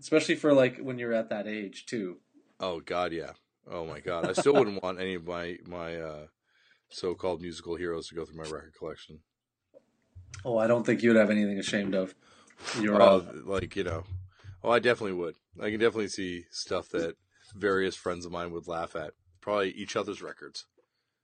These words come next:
Speaker 1: <laughs> I just mean, though, like, clearly your collection for anyone who's ever, like,
Speaker 2: Well,
Speaker 1: you
Speaker 2: Buzz from the
Speaker 1: have the
Speaker 2: Melvins would hate the NoFX stuff, and Fat Mike would hate the Melvins records.
Speaker 1: <laughs>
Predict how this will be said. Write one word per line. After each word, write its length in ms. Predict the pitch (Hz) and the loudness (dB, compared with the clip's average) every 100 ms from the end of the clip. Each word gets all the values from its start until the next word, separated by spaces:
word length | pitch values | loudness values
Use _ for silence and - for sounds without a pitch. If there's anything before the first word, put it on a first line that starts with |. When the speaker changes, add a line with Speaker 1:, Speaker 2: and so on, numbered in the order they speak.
| _ _ | _ _
Speaker 1:
<laughs> 380 | - - - - 254 - - - 175 - 190 - 175 208 226 - | -8 -2 -2 8 8 8 2 0 0 4 2 2 -8 -8 -8 2
I 80 | 147 | 4
just 200 | 160 180 | 6 4
mean, 220 | 160 151 139 | 2 2 6
though, 180 | 127 | 6
like, 340 | 120 117 113 - - | 8 4 2 -8 -18
clearly 460 | - 143 139 127 123 | -6 -2 0 0 -2
your 260 | 110 110 | -2 -4
collection 540 | 107 127 113 110 - 107 | -8 -4 -2 -4 -10 -12
for 100 | 120 | -8
anyone 220 | 113 113 | -8 -6
who's 160 | 107 101 | -8 -6
ever, 260 | 104 101 92 _ _ | -6 -6 -12 _ _
like, 320 | 107 101 95 - _ _ _ _ _ - - _ _ - - | -4 -4 -4 -14 _ _ _ _ _ -20 -20 _ _ -20 -2
Speaker 2:
Well, 140 | 123 | -2
Speaker 1:
you 80 | 120 | 0
Speaker 2:
Buzz 260 | 123 135 143 | 2 2 4
from 160 | 165 | 4
the 80 | 165 | 4
Speaker 1:
have 220 | 147 131 | 4 2
the 60 | 127 | 2
Speaker 2:
Melvins 260 | 127 135 123 | 0 0 0
would 240 | 131 110 _ | -2 -2 _
hate 500 | - - 127 123 - - | -14 2 2 2 -4 -8
the 60 | 110 | -2
NoFX 500 | 110 101 - 117 - | 2 2 0 -2 0
stuff, 380 | - 85 85 | -6 -6 -8
and 120 | 90 85 | -14 -8
Fat 340 | - 110 101 | 2 2 2
Mike 260 | 104 101 - | -4 -4 -6
would 140 | 87 | -8
hate 260 | - 101 - | -6 -8 -8
the 80 | |
Melvins 400 | 92 98 92 78 | -6 -6 -6 -10
records. 440 | 69 65 _ - - _ _ _ _ _ _ | -16 -18 _ -20 -20 _ _ _ _ _ _
Speaker 1:
<laughs> 260 | - - | -8 -2